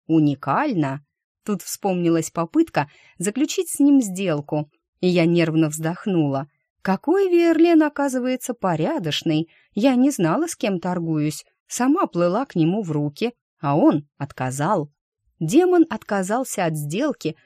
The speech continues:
в которой ничего не терял. После этого осознания я посмотрела на блондина по-новому. Он по-прежнему ждал, стоя у окна. А я решила не торопить события и обсудить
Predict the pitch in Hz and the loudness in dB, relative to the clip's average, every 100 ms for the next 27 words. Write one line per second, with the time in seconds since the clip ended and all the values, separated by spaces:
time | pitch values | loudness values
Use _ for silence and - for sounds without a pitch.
0 | _ - - 196 247 240 160 156 165 - | _ -6 -4 0 0 2 2 0 -2 -4
1 | 185 196 269 233 - 254 285 185 143 _ | -4 0 0 0 -4 -4 -2 -2 -4 _
2 | _ _ _ - 170 - 165 165 151 147 | _ _ _ -4 -4 0 0 0 -4 -4
3 | 151 156 151 165 190 185 151 151 _ _ | -4 -6 0 0 0 0 0 0 _ _
4 | _ 190 330 330 - 285 277 381 339 233 | _ -2 -2 -2 0 0 0 -2 0 0
5 | 208 180 185 196 254 285 240 208 214 233 | -2 -2 -2 -2 2 2 2 -2 0 -2
6 | 156 143 143 147 147 _ _ _ 202 330 | 0 0 0 -2 -6 _ _ _ 2 4
7 | - 147 170 226 233 233 254 208 156 160 | 4 -2 -2 -2 -2 -2 -2 -4 -2 -2
8 | 185 - 156 147 143 - 160 147 147 160 | -2 -8 -4 -2 -2 -2 -2 -2 -2 -2
9 | 147 147 _ _ _ - 214 392 370 - | -2 -8 _ _ _ -4 -2 -2 -4 0
10 | 349 320 277 277 233 233 233 156 - 139 | 4 6 6 4 -2 -4 -6 -8 -6 -6
11 | 139 277 - 151 143 147 _ _ 160 160 | -2 -4 -2 -4 -4 -10 _ _ 0 0
12 | - 190 302 330 | -6 -2 -2 -2